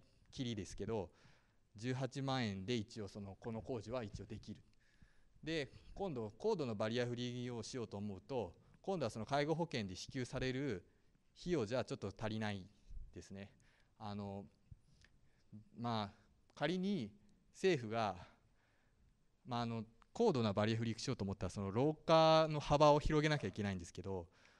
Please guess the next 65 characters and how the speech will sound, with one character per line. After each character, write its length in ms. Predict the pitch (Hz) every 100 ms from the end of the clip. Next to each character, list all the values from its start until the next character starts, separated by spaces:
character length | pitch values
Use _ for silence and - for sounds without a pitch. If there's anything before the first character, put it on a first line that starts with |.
| - _ _ _ - - -
場 200 | 110 151
合 80 |
に 100 | 175
よ 80 | 175
っ 20 |
て 140 | 170 175
は 80 | 120
そ 140 | 110
の、 280 | 98 98 95 - - - - -
一 180 | 113 156
度 180 | 156 147
そ 140 | -
の 80 | 135
壁 300 | - 139 151
を 40 |
全 180 | 139 156
部 60 | 107
壊 240 | 110 107
し 100 | -
て、 300 | - 92 90 - _ _ _ _
で、 100 | -
も 120 | 147 135
う 60 |
一 140 | 131 131
度 300 | 123 113 - - -
壁 260 | - 107 104
作 200 | - 107
り 100 | 107
直 160 | 98
す 100 | -
み 60 | 90
た 60 |
い 20 | -
な、 40 |
非 100 | 135
常 160 | 160 175
に 120 | 160
結 200 | - 160
構 80 | 101
大 220 | 113 117
規 120 | -
模 100 | 110
な 100 | 95
工 220 | - 110
事 120 | 92
に 60 | 90
な 80 | 90
る 60 |
の 120 | 87 85
で、 260 | 92 87 - - _
結 200 | - 208
構 160 | - 113
な 120 | 92
額 340 | 98 101 101
が 120 | 90 117
必 280 | - -
要 240 | 101 92 92 107
な 140 | - 95
わ 100 | 90
け 120 | 92
で 80 | -
す。 180 | - - - - - - -
で、 220 | 147 151 147
あ 100 | 143
の、 300 | 143 143